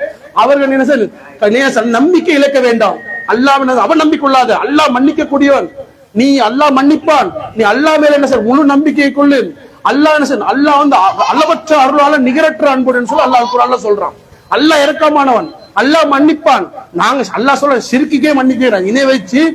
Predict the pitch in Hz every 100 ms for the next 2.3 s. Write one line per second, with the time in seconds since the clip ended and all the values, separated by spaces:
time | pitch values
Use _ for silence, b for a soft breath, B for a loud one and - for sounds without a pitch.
0 | - B B 190 226 285 302 277 269 240
1 | 262 269 262 262 247 262 262 233 285 262
2 | 233 262